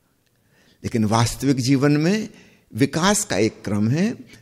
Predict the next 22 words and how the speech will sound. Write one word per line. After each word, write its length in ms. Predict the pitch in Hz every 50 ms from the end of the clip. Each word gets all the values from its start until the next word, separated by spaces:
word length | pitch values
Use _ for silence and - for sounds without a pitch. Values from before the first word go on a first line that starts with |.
| _ -
बचपन 420 | 120 139 - - - 139 123 113
से 140 | 110 - 107
ही 180 | 110 95 104 110
किशोरावस्था 960 | - - - _ - - 104 - 117 110 113 127 127 139 135 - - - 165
निकल 300 | 139 151 151 156 151 147
आती, 280 | 147 147 147 147 165 156
उसमें 300 | 120 101 - - 95 92
से 140 | - - 98
युवावस्था 540 | 101 104 107 107 110 113 117 - - 147
निकल 340 | 127 135 127 131 131 131 131
आती, 240 | 135 131 131 - 135
उसमें 280 | 113 98 - 82 76 92
से 100 | 101 95
प्रौढ़ावस्था 720 | - 82 95 101 107 110 107 113 120 117 - - 135 120
आ 40 | 123
जाती, 320 | 123 127 120 113 110 - 107
उसमें 280 | 98 90 - - -
से 80 | 87 101
वृद्धावस्था 680 | - 95 90 98 107 120 131 147 160 - - - 131
आ 60 | - 113
जाती 360 | 127 - - - - - 131
है। 160 | - - 50